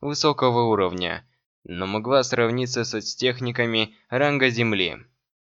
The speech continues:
С этой техники Сяо Ян с шестым этапом по разрушительной силе мог посоперничать с человеком на восьмом этапе. Чем выше уровень развития Дауки, тем труднее перейти на следующий этап.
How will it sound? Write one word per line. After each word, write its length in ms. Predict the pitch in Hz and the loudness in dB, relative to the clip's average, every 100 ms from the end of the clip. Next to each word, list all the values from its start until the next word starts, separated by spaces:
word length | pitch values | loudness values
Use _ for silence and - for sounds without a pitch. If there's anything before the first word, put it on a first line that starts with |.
| _ | _
С 100 | - | -6
этой 220 | 139 135 | -2 0
техники 460 | 127 131 117 117 117 | 0 -2 -2 -4 -4
Сяо 280 | - 107 104 | 0 2 4
Ян 420 | 117 120 104 - _ - | 2 0 -2 -8 _ -10
с 100 | - | -6
шестым 480 | 151 143 139 117 107 | -4 -4 -2 -2 0
этапом 500 | 143 135 120 113 - _ - | 0 0 0 -2 -10 _ -2
по 100 | 170 | 0
разрушительной 760 | 156 127 117 127 123 101 95 | 0 -2 -2 -2 -2 -2 0
силе 300 | - 131 120 | 0 0 0
мог 280 | 120 117 - | 2 0 -2
посоперничать 800 | 117 104 107 123 117 110 104 101 | -4 -2 -2 0 0 0 -2 -4
с 60 | - | -4
человеком 800 | - 104 98 101 110 107 104 - _ - | -2 2 2 2 2 0 -2 -4 _ -10
на 200 | 135 135 | -4 -2
восьмом 440 | 120 117 110 110 | 0 0 0 0
этапе. 540 | 117 120 - 90 87 - _ _ _ _ | 0 -2 -2 -6 -8 -10 _ _ _ _
Чем 280 | - 160 143 | -2 -2 0
выше 260 | 131 - | -2 0
уровень 420 | 104 101 98 98 | 0 0 0 0
развития 460 | 98 98 95 95 98 | -2 -2 -4 -4 -2
Дауки, 640 | 95 101 101 123 117 - _ _ - | 0 -2 -2 -2 -2 -4 _ _ -6
тем 180 | 143 135 | -4 0
труднее 600 | 123 101 107 131 143 143 | 0 0 0 0 0 0
перейти 500 | 123 110 104 - 104 | 0 0 0 -2 -2
на 140 | 98 | -2
следующий 560 | - 90 87 87 110 113 | -2 -4 -2 -4 -2 -2
этап. 380 | - - - | -2 -2 -4